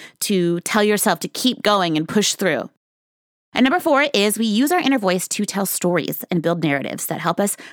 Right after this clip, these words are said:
understand who we are and our experiences. Doctor Kross says the goal isn't to get rid of the inner voice. What we want to do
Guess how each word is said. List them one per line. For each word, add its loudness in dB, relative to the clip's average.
understand 0
who 0
we 0
are 0
and 2
our 0
experiences. -4
Doctor 0
Kross 0
says 0
the 0
goal 2
isn't 0
to 0
get 0
rid 2
of -2
the -4
inner 0
voice. -8
What 0
we 4
want 2
to -4
do 2